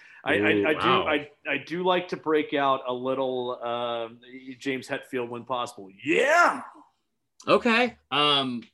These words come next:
Speaker 2: that, that's, I'm still waiting on one person to agree with me and say, uh, "Cher, If I Could Turn Back Time." But that's still, that's a,
Speaker 1: That's a
Speaker 2: still
Speaker 1: good one.
Speaker 2: very, very good, uh,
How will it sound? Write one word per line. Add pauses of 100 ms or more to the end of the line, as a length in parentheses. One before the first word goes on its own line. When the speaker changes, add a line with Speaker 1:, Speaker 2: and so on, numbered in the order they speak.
(320)
Speaker 2:
that,
that's, (240)
I'm
still
waiting
on
one
person
to
agree
with
me
and
say, (640)
uh, (100)
"Cher,
If
I
Could
Turn
Back
Time."
But
that's
still,
that's
a,
Speaker 1:
That's
a
Speaker 2:
still
Speaker 1:
good
one.
Speaker 2:
very,
very
good,
uh,